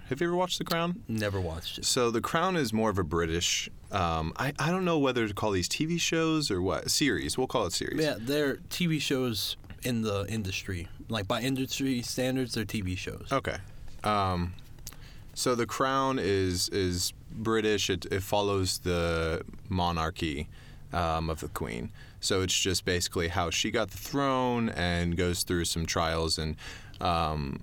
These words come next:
Speaker 1: is very accurate to history. So it's basically reenactment.
Speaker 2: Now, is this, like, the Queen that's currently the Queen, or is
Speaker 1: Yeah,
Speaker 2: it? Okay.
Speaker 1: the Queen, Queen Elizabeth.
Speaker 2: Queen Elizabeth,
Speaker 1: I don't,
Speaker 2: whichever one
Speaker 1: I don't
Speaker 2: she
Speaker 1: know
Speaker 2: is.
Speaker 1: which one she is.
Speaker 2: I think she's the fourth.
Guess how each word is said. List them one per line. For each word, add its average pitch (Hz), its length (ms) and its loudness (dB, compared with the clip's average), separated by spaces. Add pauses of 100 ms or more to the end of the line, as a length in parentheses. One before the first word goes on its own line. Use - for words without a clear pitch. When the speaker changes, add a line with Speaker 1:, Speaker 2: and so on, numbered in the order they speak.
Speaker 1:
is 101 160 2
very 101 340 2
accurate 85 480 0
to 87 100 -2
history. 117 580 -2
So 90 400 2
it's 87 260 0
basically 95 480 0
reenactment. 78 800 -2
Speaker 2:
Now, 113 200 0
is 113 140 -2
this, 135 340 -2
like, 107 220 -2 (100)
the 107 120 -2
Queen 117 320 -2
that's 101 180 -4
currently 107 560 -2 (100)
the 110 120 -2
Queen, 127 360 -2
or 104 200 0
is 135 60 4
Speaker 1:
Yeah, 156 180 0
Speaker 2:
it? 92 60 -6 (140)
Okay. 117 180 0
Speaker 1:
the 92 80 0
Queen, 90 260 -2
Queen 107 200 0
Elizabeth. 78 460 -2
Speaker 2:
Queen 113 140 -2
Elizabeth, 95 600 -4 (360)
Speaker 1:
I 92 120 2
don't, 85 180 2
Speaker 2:
whichever - 20 0
one 98 120 2
Speaker 1:
I 85 40 4
don't 82 100 2
Speaker 2:
she 80 60 0
Speaker 1:
know 78 100 2
Speaker 2:
is. 78 60 2
Speaker 1:
which - 260 0
one 76 160 0
she 69 200 -2
is. 67 200 0
Speaker 2:
I 104 60 0
think 117 160 -2
she's 110 180 -2
the 98 80 -2
fourth. 113 460 -6